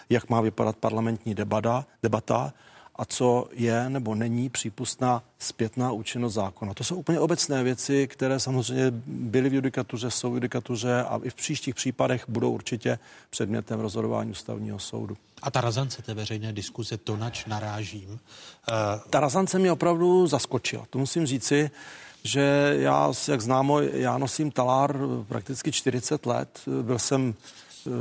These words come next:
Speaker 1: dlouhý čas trestním soudcem, soudil jsem různé násilníky, zloděje, lupiče i vrahy. A jsem nikdy na svoji adresu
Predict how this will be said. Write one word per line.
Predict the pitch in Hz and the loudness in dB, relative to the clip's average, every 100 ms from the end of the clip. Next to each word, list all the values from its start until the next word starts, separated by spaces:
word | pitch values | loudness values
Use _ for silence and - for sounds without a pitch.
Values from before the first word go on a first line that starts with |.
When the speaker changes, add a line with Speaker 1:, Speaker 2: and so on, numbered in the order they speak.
| 117 110 | -4 -4
Speaker 1:
dlouhý | 113 123 120 | -2 0 0
čas | - 139 - | 0 0 2
trestním | 131 123 - 180 | 2 0 0 0
soudcem, | - 135 123 - 117 | 0 0 -2 -2 -2
soudil | - 120 127 | -2 -2 -2
jsem | 120 135 | -2 0
různé | 120 113 120 135 | 0 0 0 2
násilníky, | 123 117 - 143 139 127 131 | 2 0 0 -2 0 0 -2
zloděje, | 110 120 120 135 | -2 -2 0 2
lupiče | 120 113 131 - 147 | 0 0 -4 -2 -2
i | 135 | -2
vrahy. | 123 147 143 123 113 _ _ _ _ _ | 2 0 0 -4 -8 _ _ _ _ _
A | - - | -8 -4
jsem | - 139 151 | 0 2 4
nikdy | 180 135 131 - - _ _ | 2 2 -2 -6 -20 _ _
na | 151 143 | -12 -4
svoji | - 147 175 | 0 4 4
adresu | 135 - - - - 151 | 2 0 -2 -4 -4 -6